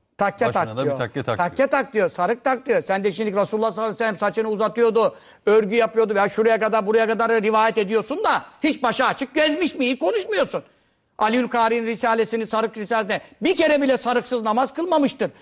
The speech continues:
Speaker 1: O rivayeti konuşmuyorsun. E sen şimdi saçını uzatmayı alıyorsun, başını kapattığını konuşmadığın zaman olmuyor o zaman işte.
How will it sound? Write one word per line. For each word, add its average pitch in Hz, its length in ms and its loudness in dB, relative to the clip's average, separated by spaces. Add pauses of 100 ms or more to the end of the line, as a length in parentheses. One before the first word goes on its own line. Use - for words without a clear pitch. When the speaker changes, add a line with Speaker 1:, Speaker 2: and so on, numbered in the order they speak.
(160)
Speaker 1:
O 226 160 6
rivayeti 226 360 2
konuşmuyorsun. 294 680 -2 (560)
E 190 60 0
sen 247 180 0
şimdi 190 120 -8
saçını 277 360 -2
uzatmayı 262 460 2
alıyorsun, 208 480 0 (180)
başını 247 440 0 (400)
kapattığını 240 600 0
konuşmadığın 269 560 2
zaman 196 360 0 (340)
olmuyor 311 380 4
o 226 80 6
zaman 226 240 0
işte. 175 260 -4